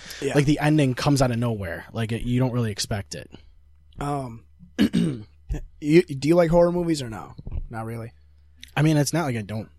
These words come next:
Speaker 2: like 'em. I just don't watch 'em. Thing is, like, I don't, I don't get particularly, like, scared by horror movies. That's the thing.
Speaker 1: I don't get scared much either.
Speaker 2: And I feel like a lot of 'em are predictable, and I f-, like, I just, I don't know.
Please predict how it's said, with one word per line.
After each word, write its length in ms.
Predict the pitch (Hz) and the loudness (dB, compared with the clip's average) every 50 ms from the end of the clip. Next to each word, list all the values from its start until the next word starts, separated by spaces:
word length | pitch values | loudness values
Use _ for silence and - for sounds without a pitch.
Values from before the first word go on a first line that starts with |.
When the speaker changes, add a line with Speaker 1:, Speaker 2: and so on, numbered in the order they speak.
| _ - | _ -20
Speaker 2:
like 280 | - 87 92 117 - - | -14 -8 -8 -8 -8 -8
'em. 80 | 73 | -10
I 80 | 78 92 | -10 -10
just 140 | 95 98 - | -10 -8 -8
don't 120 | 92 92 | -8 -8
watch 260 | 85 101 110 98 - | -6 -6 -8 -8 -10
'em. 120 | - - - _ _ - - - - - - - - _ - | -12 -16 -18 _ _ -20 -20 -20 -20 -20 -20 -20 -20 _ 0
Thing 160 | - 170 175 | 2 4 4
is, 140 | 180 170 156 | 4 4 4
like, 160 | 156 131 110 - - | 2 0 0 -2 -4
I 80 | - | 0
don't, 180 | 139 147 147 - _ _ _ _ _ _ _ _ _ _ | 0 0 0 -2 _ _ _ _ _ _ _ _ _ _
I 80 | - 143 | -4 -4
don't 320 | 160 165 - - 117 113 | -4 -4 -6 -12 -16 -6
get 240 | - 139 143 - - - - - | -4 -2 -2 -2 -4 -10 0 0
particularly, 720 | 117 110 - 143 135 - 131 131 123 120 117 113 110 104 | 0 2 2 0 0 2 2 2 2 2 2 0 0 -2
like, 300 | 98 92 87 85 - - | -4 -6 -8 -10 -10 -6
scared 680 | - - - - - - 104 107 120 131 120 113 104 | -4 -2 -2 -2 -2 -4 -2 0 2 2 2 0 0
by 180 | 98 101 101 98 | 0 -2 0 0
horror 280 | 101 110 113 107 98 87 | 0 2 2 2 0 0
movies. 360 | 73 67 58 52 58 - - - | -2 -6 -6 -8 -12 -12 -12 -12
That's 180 | 87 - - | -12 -12 -12
the 40 | 143 | -10
thing. 260 | - 95 82 65 64 - - _ - _ _ _ _ _ _ - - - - - - - - - - | -10 -10 -10 -10 -12 -16 -20 _ -20 _ _ _ _ _ _ -10 -8 -8 -8 -8 -14 -20 -20 -16 -10
Speaker 1:
I 80 | 139 147 | -2 2
don't 200 | 170 196 196 165 | 2 2 4 4
get 240 | 180 180 165 - - | 2 2 2 0 -2
scared 480 | - - - 160 160 160 156 151 147 | -2 2 6 6 6 6 6 2 -4
much 420 | 151 143 151 147 147 139 - - - | -8 -4 -2 -2 0 0 -2 -6 -4
either. 220 | 143 139 139 143 165 | -4 -2 4 4 4
Speaker 2:
And 80 | 139 | 4
I 40 | - | 4
feel 180 | - - 190 180 | 4 4 4 4
like 140 | 185 175 160 | 4 4 2
a 40 | 156 | 2
lot 220 | 151 147 151 160 | 2 4 4 4
of 60 | 160 | 4
'em 60 | 147 139 | 4 4
are 60 | 135 | 2
predictable, 600 | 120 - 120 110 120 117 - - 101 107 107 107 | 2 0 -2 0 -2 -4 -4 -6 -6 -6 -6 -4
and 80 | 107 104 | -4 -6
I 40 | 101 | -6
f-, 220 | 101 - - - - - | -8 -10 -14 -20 -16 -12
like, 240 | 113 107 101 - - - - | -10 -10 -10 -12 -14 -16 -8
I 100 | - 117 | -6 -4
just, 340 | 113 117 113 - - - - - - - _ _ _ _ - - - - - - - - - - - - - - - - - | -4 -2 -2 -4 -4 -6 -8 -12 -20 -20 _ _ _ _ -20 -20 -20 -20 -20 -20 -20 -20 -20 -20 -20 -20 -20 -20 -20 -12 -6
I 80 | - 123 | -2 0
don't 120 | 127 127 | 2 2
know. 320 | 131 131 113 98 92 95 | 2 2 0 -2 -4 -8